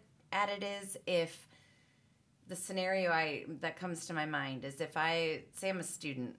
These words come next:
and I come to school and I'm tired and my head's down, or, you know, or even as a teacher and I'm seeing my student with the head down and, you know, just kinda, like, e-,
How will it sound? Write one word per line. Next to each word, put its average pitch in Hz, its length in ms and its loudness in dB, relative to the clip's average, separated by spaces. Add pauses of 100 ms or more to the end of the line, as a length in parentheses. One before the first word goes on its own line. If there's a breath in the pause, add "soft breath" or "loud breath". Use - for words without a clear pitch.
(140)
and 147 320 -2
I 143 240 0 (120)
come 170 260 -4
to 165 40 -4
school 143 680 2
and 127 120 -2
I'm 117 280 -8 (340 soft breath)
tired 151 720 2
and 123 260 -4
my 135 140 -4
head's 151 400 -4
down, 143 580 2
or, 120 440 0
you 165 120 -4
know, 156 140 0
or 156 140 4
even 151 180 0
as 147 160 0
a 147 40 -6
teacher 151 420 -2
and 139 120 0
I'm 135 140 2
seeing 156 380 0
my 143 80 -2
student 147 440 -4
with 139 140 -6
the 131 100 -4
head 170 280 -2
down 147 480 6
and, 131 240 -4 (340 soft breath)
you 170 140 0
know, 165 60 2
just 165 260 -4
kinda, 160 240 2
like, 147 400 4 (500)
e-, - 120 -16